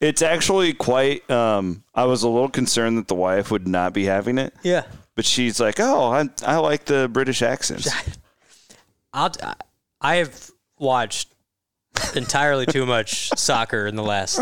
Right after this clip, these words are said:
Speaker 2: two months, so
Speaker 1: No,
Speaker 2: I am
Speaker 1: I'd,
Speaker 2: with you.
Speaker 1: I'd like to go to a Cyclone women's soccer game if I can.
Speaker 2: Yeah, but no, I, so, but the, seriously, the, the Premier League stuff,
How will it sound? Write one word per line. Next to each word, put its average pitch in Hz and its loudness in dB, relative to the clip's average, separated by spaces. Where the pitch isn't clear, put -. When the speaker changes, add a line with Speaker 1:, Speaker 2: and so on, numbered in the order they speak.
Speaker 2:
two 127 -2
months, 98 -6
so 113 0
Speaker 1:
No, 95 -2
Speaker 2:
I 220 0
am - 0
Speaker 1:
I'd, 147 -2
Speaker 2:
with 139 -2
you. 87 -6
Speaker 1:
I'd 123 0
like 151 0
to 117 0
go 117 2
to 151 2
a - 0
Cyclone 98 0
women's 92 0
soccer 85 -2
game 82 -4
if 80 -10
I 82 -4
can. 80 -6
Speaker 2:
Yeah, 208 -4
but 143 -6
no, 196 -2
I, 147 -4
so, 226 2
but 185 -4
the, 220 -2
seriously, 247 0
the, 135 -2
the - -6
Premier 160 -2
League 202 -2
stuff, 196 -2